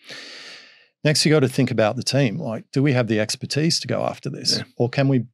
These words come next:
Speaker 1: can we acquire the expertise, or can we hire the expertise? Third is the technology. Can we build it? Can we license it? Some combination of that.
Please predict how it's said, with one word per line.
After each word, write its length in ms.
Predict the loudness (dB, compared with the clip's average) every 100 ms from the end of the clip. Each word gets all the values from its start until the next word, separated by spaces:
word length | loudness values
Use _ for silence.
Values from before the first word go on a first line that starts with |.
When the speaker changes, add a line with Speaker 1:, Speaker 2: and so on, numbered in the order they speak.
| _ -2
Speaker 1:
can 140 | 2
we 140 | 4
acquire 540 | 2 0 2 4 4 2
the 160 | 2
expertise, 680 | -2 -4 -8 -6 -6 -6 -6
or 80 | -6
can 200 | -4 -2
we 120 | -4
hire 460 | -4 0 2 2 2
the 140 | 0
expertise? 720 | -2 -6 -8 -8 -8 -6 -8 -8 _ -20 -20 -20 _ _ _ _ _
Third 240 | 0 4 4
is 160 | 2
the 60 | 0
technology. 760 | -2 -2 0 0 -2 -6 -12 _ _ -2
Can 100 | 0
we 100 | 2
build 280 | 2 4 2
it? 220 | 0 -4
Can 120 | -8
we 100 | -2
license 520 | 2 2 2 0 2
it? 200 | 2 0 -6 _ _ _ _ _ _ _ -8
Some 280 | 0 2 2
combination 640 | 2 2 2 0 -2 -2
of 120 | -4 -4
that. 260 | -6 -6